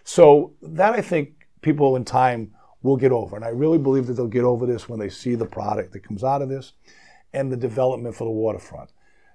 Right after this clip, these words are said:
You know, they, everybody focuses, though I say the naysayers, and they focus in on, "Oh, the investment is just a stadium." No, it's not. We have in public access for the first time on our riverfront, of our underutilized riverfront.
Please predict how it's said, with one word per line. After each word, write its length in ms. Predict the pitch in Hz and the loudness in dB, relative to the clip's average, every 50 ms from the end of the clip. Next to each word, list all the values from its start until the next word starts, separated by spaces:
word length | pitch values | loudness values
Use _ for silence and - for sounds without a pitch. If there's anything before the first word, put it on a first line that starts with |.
| - | -8
You 80 | - 127 | -6 -4
know, 120 | 135 123 | -4 -2
they, 160 | 120 120 131 | -2 -2 -2
everybody 380 | 135 139 143 156 151 151 151 147 | -2 -2 -2 2 2 2 2 2
focuses, 680 | - - 131 131 127 - 107 107 135 143 143 139 131 117 | 2 2 0 0 0 -2 -8 -8 -6 -6 -6 -8 -8 -6
though 160 | 131 123 123 | -6 -6 -6
I 40 | 123 | -6
say 160 | 117 - 131 | -8 -8 -10
the 100 | 131 127 | -8 -8
naysayers, 680 | 123 110 107 110 120 113 - 120 117 120 127 135 127 113 | -8 -8 -8 -8 -8 -8 -8 -8 -8 -6 -8 -10 -12 -14
and 160 | 107 113 107 - - - - - _ _ _ | -16 -18 -18 -20 -20 -20 -20 -20 _ _ _
they 80 | - 113 | -8 -8
focus 420 | 110 - 135 131 - - 117 - | -4 -2 -4 -4 -2 -4 -8 -6
in 140 | 131 131 127 | -6 -6 -6
on, 300 | 120 120 117 117 107 98 - _ _ _ _ _ _ _ _ _ _ _ - - _ - | -6 -8 -8 -8 -10 -12 -16 _ _ _ _ _ _ _ _ _ _ _ -20 -20 _ 4
"Oh, 380 | 143 156 160 135 113 - - _ - - - _ - | 8 10 10 10 8 2 -6 _ -20 -20 -20 _ -10
the 140 | - 123 127 | -6 -6 -4
investment 500 | 110 101 135 117 101 - - 107 98 98 | -2 0 0 -2 -2 -4 -12 -12 -12 -12
is 140 | 104 101 - | -14 -10 -2
just 260 | - 113 - - - | -2 -2 0 -2 -6
a 20 | |
stadium." 460 | 110 - - 123 110 98 92 92 87 - - - - - - - - - | -12 -8 -6 -6 -6 -6 -8 -12 -18 -20 -20 -20 -20 -20 -20 -20 -16 -12
No, 120 | 226 240 | -10 -8
it's 140 | 233 220 - | -8 -8 -6
not. 220 | 208 190 - - | -6 -6 -6 -6
We 180 | - 131 175 185 | -6 -8 -6 -4
have 180 | 190 185 175 143 | -2 -4 -4 -4
in 120 | 135 107 | -6 -8
public 360 | - - 143 147 147 139 - | -4 -2 -2 0 -2 -2 -4
access 480 | 123 120 117 110 - - - 104 98 - | -4 -6 -6 -8 -12 -16 -16 -16 -16 -16
for 120 | - 117 | -14 -14
the 60 | 104 | -14
first 340 | 101 - - 151 151 127 - | -14 -12 -8 -8 -8 -8 -8
time 220 | - 123 127 123 117 | -12 -12 -12 -12 -12
on 100 | 113 110 | -12 -12
our 100 | 107 104 | -10 -8
riverfront, 520 | 104 113 107 104 95 - - - 98 101 | -6 -6 -6 -8 -10 -14 -16 -18 -14 -14
of 120 | 101 95 | -12 -12
our 140 | 95 101 - - | -12 -12 -12 -12
underutilized 680 | - 131 131 127 120 123 123 117 110 107 107 107 101 95 | -10 -10 -8 -8 -8 -8 -8 -6 -6 -4 -4 -6 -6 -8
riverfront. 520 | 104 104 98 90 - - - - - - | -10 -10 -12 -12 -16 -18 -20 -20 -20 -20